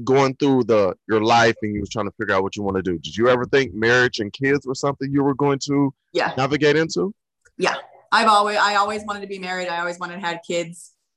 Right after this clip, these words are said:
Speaker 2: Um, I just never had, like, a certain time for that.
Speaker 1: Okay.
Speaker 2: Like, I didn't,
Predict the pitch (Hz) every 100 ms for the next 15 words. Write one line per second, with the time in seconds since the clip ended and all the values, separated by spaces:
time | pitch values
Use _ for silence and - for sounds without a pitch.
0 | _ - 175 170 170 175 180 185 196 180
1 | 180 180 175 175 175 - 175 180 - 170
2 | 170 226 285 _ - 262 285 320 - 196
3 | 185 175 175 175 175 180